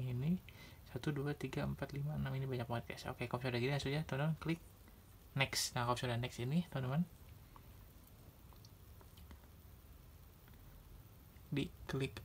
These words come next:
aja ya, guys ya, nextnya. Nah, ini udah, udah bisa berarti, guys ya, udah done aja, done, klik done. Teman-teman langsung aja masuk ke sini, guys. Langsung teman-teman masuk ke sini nih, masuk ke search. Di sini teman-teman langsung aja tulis di sini nih. Di Google-nya di sini tulis aja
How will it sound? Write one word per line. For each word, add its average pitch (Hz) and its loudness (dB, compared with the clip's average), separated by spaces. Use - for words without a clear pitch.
aja 127 6
ya, 147 6
guys 123 2
ya, 156 4
nextnya. 143 2
Nah, 135 6
ini 147 4
udah, 131 4
udah 127 4
bisa 127 4
berarti, 123 4
guys 117 0
ya, 139 4
udah 123 6
done 123 2
aja, 131 2
done, 139 4
klik 127 -2
done. 147 2
Teman-teman 139 0
langsung 143 -2
aja 147 -2
masuk 143 -2
ke - -6
sini, 135 -2
guys. - -2
Langsung 131 0
teman-teman 135 4
masuk 131 2
ke 131 2
sini 123 4
nih, 135 4
masuk 131 2
ke 123 4
search. - 2
Di - 2
sini 151 4
teman-teman 143 2
langsung - 2
aja - 2
tulis 196 4
di - 4
sini - 4
nih. - 6
Di 131 6
Google-nya 127 6
di 147 4
sini 151 2
tulis - -2
aja 139 0